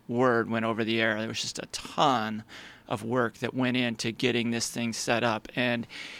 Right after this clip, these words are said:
it, and it's a great reminder that, and it's not like I'm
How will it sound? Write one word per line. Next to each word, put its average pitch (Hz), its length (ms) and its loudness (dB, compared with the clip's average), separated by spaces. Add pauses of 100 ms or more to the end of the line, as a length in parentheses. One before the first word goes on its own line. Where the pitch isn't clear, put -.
(280)
it, 151 200 6
and 165 120 6
it's 175 180 4
a 160 60 6
great 156 240 8
reminder 139 520 6
that, 123 260 2
and 127 220 2
it's - 220 -2
not 123 200 2
like 123 200 0
I'm 113 220 0